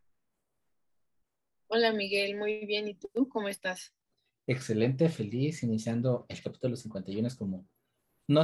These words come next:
Speaker 2: no estamos divididos por temporadas, pero es como que la siguiente, el siguiente bloque, ¿no? Como que nos vamos de cincuenta a cincuenta y eso es el inicio de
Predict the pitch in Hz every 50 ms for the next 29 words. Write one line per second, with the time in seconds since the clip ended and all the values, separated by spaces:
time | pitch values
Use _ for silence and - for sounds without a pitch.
0 | 165 - 170 165 170 165 - 180 180 170 156 135 127 135 151 151 156 - 113 -
1 | 110 110 - - 113 123 147 160 160 - - 110 110 - 127 117 110 - - -
2 | 101 95 95 92 90 90 - - - 101 104 104 107 _ - 110 110 104 - -
3 | 113 117 117 110 120 110 113 117 110 - - 90 107 113 - - 113 110 110 -
4 | 120 117 117 113 123 127 143 143 135 131 131 104 - 110 110 - 123 117 110 95
5 | - - 117 127 - 151 143 123 - - _ _ - - - _ _ _ - 117
6 | - 120 117 110 107 104 104 - - 110 104 95 87 110